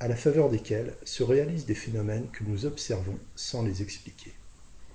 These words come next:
Sans doute la question de l'hypnose et de la suggestion est un peu dégagée de ces nébulosités mystérieuses. Elle ne serait cependant pas aussi simple que je le prétends. L'hypnotisme,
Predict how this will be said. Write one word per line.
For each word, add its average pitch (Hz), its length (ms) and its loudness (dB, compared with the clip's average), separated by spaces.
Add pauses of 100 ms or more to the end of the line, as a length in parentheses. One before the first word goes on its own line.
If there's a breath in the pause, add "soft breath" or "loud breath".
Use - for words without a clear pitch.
(1200 loud breath)
Sans - 260 2
doute 190 220 -2
la 110 80 2
question 135 380 -2
de 120 80 2
l'hypnose 113 500 0
et 98 40 0
de 95 100 -2
la 95 120 2
suggestion 110 680 -4 (120)
est - 240 -2
un 156 80 2
peu 156 200 -2
dégagée 113 480 2
de 107 120 -4
ces 104 220 -4
nébulosités 117 720 -2
mystérieuses. 90 760 -6 (1040 loud breath)
Elle 117 180 4
ne 117 100 6
serait 120 360 0
cependant 117 500 -2 (140)
pas 135 240 -2
aussi - 260 -4
simple - 640 -6
que 110 100 -4
je 95 120 -2
le 107 100 0
prétends. - 400 -8 (3500 loud breath)
L'hypnotisme, 123 760 -2